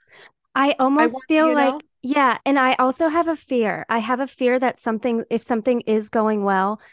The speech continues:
Speaker 1: that means the shoe's about to fall on
Speaker 2: Me
Speaker 1: another part of
Speaker 2: too.
Speaker 1: my
Speaker 2: That's what I
Speaker 1: Yeah.
Speaker 2: mean.
Speaker 1: Yes. I, and, and that is such a big fear. And sometimes I'm almost like, do I need to make, um, like,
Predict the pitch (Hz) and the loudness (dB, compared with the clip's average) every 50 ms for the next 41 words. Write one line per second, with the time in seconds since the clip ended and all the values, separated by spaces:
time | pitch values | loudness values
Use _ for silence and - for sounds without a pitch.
0 | _ _ - 233 226 - 233 226 220 214 208 208 - - - 226 - - - 240 | _ _ -4 -4 -2 0 0 0 2 2 0 -2 -6 -6 -8 -8 -8 -4 -2 -2
1 | 220 208 226 202 208 196 196 - 208 185 - 220 196 185 185 190 190 190 185 220 | -2 -2 -2 -2 -2 -2 -2 -4 -8 -6 -2 -2 0 0 0 -2 -2 -2 -2 -2
2 | 233 240 240 185 180 180 - 330 - 226 208 208 190 202 202 202 196 - 339 330 | -2 -2 -2 -4 -6 -4 -2 0 0 2 2 0 0 -2 -2 -2 -2 -2 -2 0
3 | - - 302 302 359 440 554 539 370 240 190 185 - 254 262 247 202 202 - - | 0 0 0 0 -4 -6 -8 -10 -12 -10 -10 -4 2 2 4 4 2 0 -4 -4
4 | - - 262 254 - - 262 254 254 - - - 262 254 254 240 233 254 262 247 | 0 0 0 0 2 0 0 0 0 -2 -2 -4 -2 0 0 0 0 0 -2 -4
5 | - - - 233 226 - 247 220 240 214 - - - 240 226 214 202 185 - 247 | -4 -4 -4 -4 -4 -4 -4 -4 -4 -6 -6 -6 -4 -2 -2 -2 -2 -2 -2 -4
6 | 233 226 - 247 240 226 262 262 254 254 240 247 233 226 220 214 220 226 - 247 | -4 -2 -2 -4 -4 -2 -2 -2 -2 0 0 0 0 0 0 0 -2 -2 0 -2
7 | 214 208 214 - - - - _ _ - 240 247 240 233 240 240 240 240 233 233 | -2 -2 -4 -10 -20 -20 -20 _ _ -2 0 2 4 4 4 2 2 2 2 2
8 | 233 233 226 - - - 262 262 247 247 240 233 233 220 - - - 233 226 226 | 2 0 -2 -6 -8 -4 0 0 2 2 2 2 0 -2 -4 -6 -4 -2 0 0
9 | 220 214 220 214 - - 226 208 202 196 196 196 202 - - 220 208 202 196 - | 0 -2 -2 -4 -4 -2 -2 0 0 -2 -2 -4 -6 -6 -4 -4 -4 -4 -4 -8
10 | - | -12